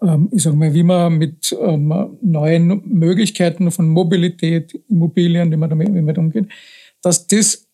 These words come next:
nicht mehr wegzukriegen ist aus der Gesellschaft. Wir wissen, dass wir da ein Thema haben und alles, jedes Geschäft, was irgendwie öffentlichkeitswirksam ist, steht in der Auslage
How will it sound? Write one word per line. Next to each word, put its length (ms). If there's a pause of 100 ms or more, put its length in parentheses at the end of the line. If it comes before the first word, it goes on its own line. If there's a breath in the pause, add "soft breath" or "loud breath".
nicht 360
mehr 440 (260)
wegzukriegen 1200
ist 280
aus 180
der 100
Gesellschaft. 580
Wir 140
wissen, 320
dass 160
wir 120
da 160
ein 100
Thema 380
haben 480 (440 soft breath)
und 180
alles, 480 (200)
jedes 260
Geschäft, 480
was 100
irgendwie 380
öffentlichkeitswirksam 2250
ist, 400 (420)
steht 560 (160)
in 140
der 120
Auslage 640